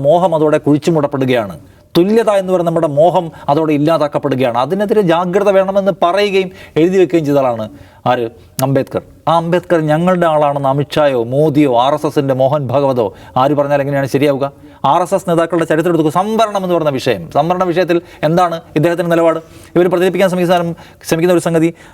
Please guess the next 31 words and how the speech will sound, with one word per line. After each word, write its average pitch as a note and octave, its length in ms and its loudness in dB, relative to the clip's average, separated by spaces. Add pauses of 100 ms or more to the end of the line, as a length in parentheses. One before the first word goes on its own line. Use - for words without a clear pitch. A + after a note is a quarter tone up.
(160)
പത്ത് - 260 -2
വർഷത്തേക്ക് D#3+ 400 -2
മതി C3+ 180 -2
സംവരണം, C3 300 0
അത് D3 100 2
കഴിഞ്ഞാൽ D3+ 300 0
നിർത്തണമെന്ന് C3 500 -4
ഇദ്ദേഹം A#2+ 260 -2
പ-, C3+ 160 -6 (120)
പറഞ്ഞിട്ടുണ്ട് B2+ 580 -2
എന്ന A#2 180 -4 (400)
നുണ E3 160 0 (220)
എത്രയോ D#3+ 300 0 (160)
കാലമായി C#3 500 0
പ്രചരിപ്പിക്കുന്നു. A#2+ 520 -4 (380)
സംവരണം F#3 380 0
എന്ന് F3 100 0
പറഞ്ഞ E3+ 220 0
ആശയത്തിന് D#3 380 0
അടിസ്ഥാനപരമായി D#3+ 680 0 (360)
അംബേദ്കർ D#3+ 480 0
എതിരായിരുന്നു D#3+ 460 0
എന്ന് D#3 160 -2
പറയാൻ D3 300 0
പോലുള്ള D#3+ 340 2
ധൈര്യം C3 280 0 (360)
ഇവർക്കുണ്ട്. B2 380 -2 (520)
അപ്പോൾ A3+ 160 0 (460)
ഈ, G#3+ 40 4 (260)
ഇതിൻ്റെ A#3+ 280 0
മൗലികമായ B3+ 500 2